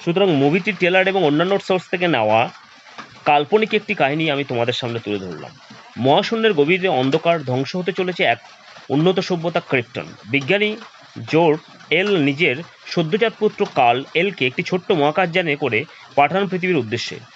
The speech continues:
পৃথিবী যেখানে লাল সূর্যের বদলে হলুদ সূর্য, আর যেখানে এই শিশু একদিন হবে একজন দেবতুল্য নায়ক ওরফে সুপারম্যান। কানসাসের ছোট শহর স্মলভিলে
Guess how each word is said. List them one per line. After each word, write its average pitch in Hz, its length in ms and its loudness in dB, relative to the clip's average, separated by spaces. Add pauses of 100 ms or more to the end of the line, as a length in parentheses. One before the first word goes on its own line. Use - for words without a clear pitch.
(240)
পৃথিবী 233 320 0
যেখানে 220 300 2
লাল 151 420 4 (220)
সূর্যের 190 360 0
বদলে 185 300 0
হলুদ 156 300 0
সূর্য, 170 460 -6
আর 123 140 2
যেখানে 139 520 -2 (360)
এই 175 160 2
শিশু 175 380 -2
একদিন 160 380 0
হবে 151 300 0
একজন 135 460 -2 (280)
দেবতুল্য 208 500 -2
নায়ক 165 260 0 (420)
ওরফে 147 300 -2 (100)
সুপারম্যান। 123 420 -4 (1500)
কানসাসের 233 520 2
ছোট 185 280 0
শহর 151 460 2 (240)
স্মলভিলে 175 760 2